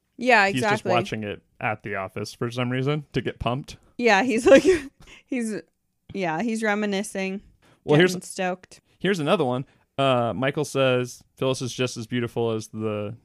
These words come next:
Speaker 2: when, the day she started working at Dunder Mifflin." And she says, "That's nice, just like when you said it earlier," which means he was saying it again for the camera.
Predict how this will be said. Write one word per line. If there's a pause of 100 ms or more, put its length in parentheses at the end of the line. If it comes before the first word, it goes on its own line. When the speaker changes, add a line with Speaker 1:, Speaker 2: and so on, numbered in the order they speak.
Speaker 2:
when, (140)
the
day
she
started
working
at
Dunder
Mifflin."
And
she
says,
"That's
nice,
just
like
when
you
said
it
earlier," (180)
which
means
he
was
saying
it
again
for
the
camera.